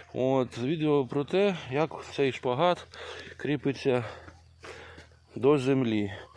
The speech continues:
Я не претендую на те, що це придумав я, але мені дуже подобається і воно працює. От, то есть конструкція в нас має три ряди.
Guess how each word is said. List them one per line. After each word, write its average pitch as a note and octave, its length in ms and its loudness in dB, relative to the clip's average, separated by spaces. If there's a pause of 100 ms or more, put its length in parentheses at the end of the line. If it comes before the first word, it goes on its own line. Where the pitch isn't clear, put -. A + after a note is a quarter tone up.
(320)
Я E3+ 160 2
не E3 120 2
претендую C#3+ 680 2
на C3 140 2
те, B2+ 240 2
що A#2+ 340 -4 (880)
це D3 160 4
придумав C3 600 2
я, A3 400 4 (720)
але C3 300 4
мені C#3 360 2 (340)
дуже B2 340 0
подобається D#3+ 720 2
і B2+ 60 4
воно C3 340 2
працює. G#2 720 -2 (920)
От, A2+ 380 0
то B2+ 140 0
есть A#2 340 -2
конструкція C3+ 880 0
в A#2 80 0
нас A2 260 -2
має G#2+ 460 0 (840)
три C3 200 2
ряди. F#3+ 520 4